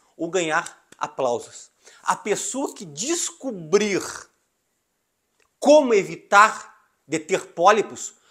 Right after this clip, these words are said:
logo quem não tem pólipo possivelmente não vai ter um câncer de intestino, ia ganhar cem por cento o prêmio Nobel, ou pelo menos uma medalha de honra ao mérito em várias entidades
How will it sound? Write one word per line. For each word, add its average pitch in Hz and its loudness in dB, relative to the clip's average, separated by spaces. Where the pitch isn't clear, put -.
logo 185 4
quem - -6
não 165 -4
tem 175 -10
pólipo 180 0
possivelmente 180 -2
não 214 2
vai 185 4
ter 165 -6
um 143 -6
câncer 160 -10
de 151 -10
intestino, 151 -12
ia 254 -6
ganhar 220 0
cem 226 -10
por 151 -18
cento 175 -12
o 160 -14
prêmio 190 -4
Nobel, 131 0
ou 143 -6
pelo 165 -6
menos 165 -8
uma 156 -2
medalha 151 0
de 131 -4
honra 165 -4
ao 135 -4
mérito 139 -8
em 123 -18
várias 139 -2
entidades 131 -6